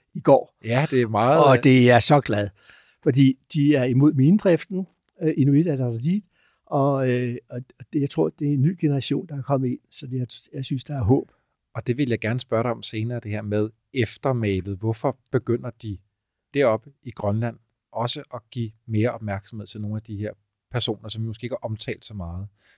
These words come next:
Speaker 2: Det synes jeg, vi skal, vi
Speaker 1: Mm.
Speaker 2: skal tale om senere. Øh, John, jeg vil gerne lige blive i, øh, Anna Lunuak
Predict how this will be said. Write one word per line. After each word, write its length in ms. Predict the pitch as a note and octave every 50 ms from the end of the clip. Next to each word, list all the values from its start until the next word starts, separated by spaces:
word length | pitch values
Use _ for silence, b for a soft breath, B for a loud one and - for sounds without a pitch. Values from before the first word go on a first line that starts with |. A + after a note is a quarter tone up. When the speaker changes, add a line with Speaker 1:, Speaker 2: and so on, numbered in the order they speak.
| _ -
Speaker 2:
Det 100 | A#2+ -
synes 60 | -
jeg, 80 | B2
vi 60 | A#2 G#2+
skal, 260 | - - B2 A2+ -
vi 20 | -
Speaker 1:
Mm. 60 | A2
Speaker 2:
skal 140 | G#2+ G#2 A2+
tale 240 | - - A#2 A#2 B2
om 80 | A#2
senere. 320 | - - A2 G#2+ A#2 A#2 A2+ B B B B B B B B
Øh, 240 | A2+ A2 G#2+ G#2+ G#2 - -
John, 140 | A#2 A#2+
jeg 80 | B2 A#2
vil 60 | A#2
gerne 160 | - C#3 D3+
lige 100 | D3 D3+
blive 260 | - - C3 C#3 D#3 E3
i, 240 | D#3 D3 C3 B2+ B2 A#2+ A2+ A2+ _ -
øh, 200 | B2 A#2 A#2 A2+ -
Anna 180 | A2+ A2+ A2+
Lunuak 360 | A2 A#2+ C3 C#3 C#3 B2+ B2